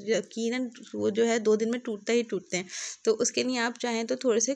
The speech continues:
कम प्राइस का भी ले सकते हैं। यहाँ पर हाई प्राइसेस के भी ग्लासेस थे और थोड़े चीप प्राइसेस के भी थे। तो मतलब अगर डेली यूज़ के लिए अगर आपने लेना है तो सिक्स हंड्रेड का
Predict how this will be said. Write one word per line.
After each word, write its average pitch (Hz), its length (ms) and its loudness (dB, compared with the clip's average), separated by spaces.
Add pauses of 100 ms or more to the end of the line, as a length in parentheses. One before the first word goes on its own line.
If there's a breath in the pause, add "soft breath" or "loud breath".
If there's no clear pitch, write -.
कम 220 180 -2
प्राइस 220 260 2
का 226 80 -2
भी 220 100 -2
ले 214 100 4
सकते 214 220 -2
हैं। 254 60 -2
यहाँ 254 120 -2
पर 262 140 0
हाई 214 240 2
प्राइसेस 262 400 0
के 262 100 -6
भी 262 120 -4
ग्लासेस 254 480 0
थे 302 80 0 (360 loud breath)
और 262 100 2
थोड़े 262 240 2
चीप 233 280 -6
प्राइसेस 220 380 2
के 214 120 -4
भी 190 120 -2
थे। 196 160 -2 (300 loud breath)
तो 233 80 -2
मतलब 247 260 0
अगर 240 220 2
डेली 233 220 4
यूज़ 262 260 0
के 262 120 0
लिए 254 160 0
अगर 254 180 0
आपने 254 220 -2
लेना 233 220 0
है 240 120 -2
तो 277 100 2
सिक्स 277 240 -2
हंड्रेड 240 280 2
का 240 120 -2